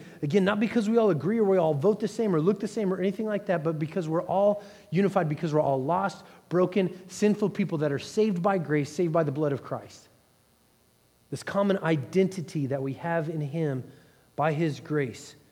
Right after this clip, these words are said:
That is who we are. And so,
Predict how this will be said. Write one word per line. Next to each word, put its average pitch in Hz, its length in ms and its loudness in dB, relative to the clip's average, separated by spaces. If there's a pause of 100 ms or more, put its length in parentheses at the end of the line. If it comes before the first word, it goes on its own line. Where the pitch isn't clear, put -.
(1400)
That 156 260 0
is 165 200 0
who 190 180 -2
we 180 320 -2
are. 156 240 -2
And 135 100 -2
so, 160 280 4